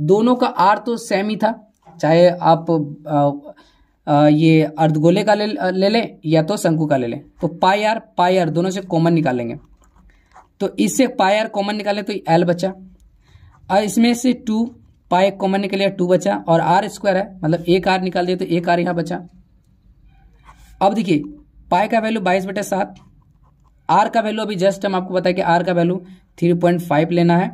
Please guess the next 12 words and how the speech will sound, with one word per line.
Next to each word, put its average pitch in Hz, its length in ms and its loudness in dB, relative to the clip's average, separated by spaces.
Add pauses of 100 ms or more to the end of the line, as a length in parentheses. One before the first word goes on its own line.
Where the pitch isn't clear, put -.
(420)
और 151 240 0
एल 170 200 2
का 180 140 0
वैल्यू 160 360 2
बारह 139 300 2
पॉइंट 147 360 -4
पाँच, 110 340 -10 (880)
ठीक 165 120 0
है। 226 140 -6 (400)
तो 170 60 4
यहाँ 175 240 4
पे 196 160 -2